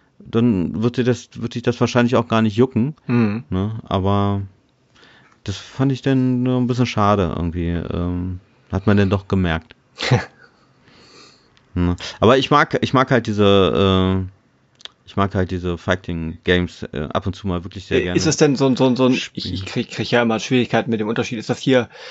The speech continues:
Speaker 2: links ein Gegner, rechts ein Gegner oder eher so Streets of
Speaker 1: Mhm.
Speaker 2: Rage mäßig?
Speaker 1: Nee,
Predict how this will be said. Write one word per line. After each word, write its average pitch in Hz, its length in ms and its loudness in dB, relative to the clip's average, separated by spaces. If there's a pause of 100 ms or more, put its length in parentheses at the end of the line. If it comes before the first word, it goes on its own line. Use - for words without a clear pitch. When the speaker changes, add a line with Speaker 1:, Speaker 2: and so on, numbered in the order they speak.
(120)
Speaker 2:
links 151 240 0
ein 139 80 -2
Gegner, 135 280 -2
rechts 143 220 -2
ein 170 60 -6
Gegner 180 340 0
oder 156 220 4
eher 135 160 2
so 127 60 -4
Streets 139 300 -4
of 127 100 0
Speaker 1:
Mhm. 127 40 2
Speaker 2:
Rage 131 220 2
mäßig? 104 440 -6 (1500)
Speaker 1:
Nee, 143 300 2